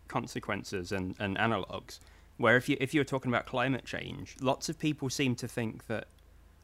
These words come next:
climate change is like a, well, this is a societal level problem that, you know, is caused by us, the consumers, us, the ordinary people, and we all need to pull together and,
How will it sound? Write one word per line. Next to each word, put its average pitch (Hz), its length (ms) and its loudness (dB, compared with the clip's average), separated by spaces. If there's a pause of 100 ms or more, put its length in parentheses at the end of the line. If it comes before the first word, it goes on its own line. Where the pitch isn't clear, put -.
(120)
climate 127 440 2
change 95 400 -2
is 98 200 -4
like 92 240 -4
a, 92 160 -2
well, 113 120 0
this 127 200 -2
is 123 100 -2
a 127 80 0
societal 117 680 0
level 101 380 -4
problem 92 600 -4 (560)
that, 98 200 0 (100)
you 120 100 2
know, 85 340 2
is 110 160 -2
caused 120 400 0
by 101 140 -2
us, 107 300 0
the 110 120 -6
consumers, 92 800 -4
us, 107 300 -2
the 107 140 -8
ordinary 101 480 -4
people, 90 540 -6 (420)
and 98 160 2
we 113 120 6
all 117 140 6
need 110 180 2
to - 100 -14
pull 117 200 -2
together 101 500 0
and, 87 260 -2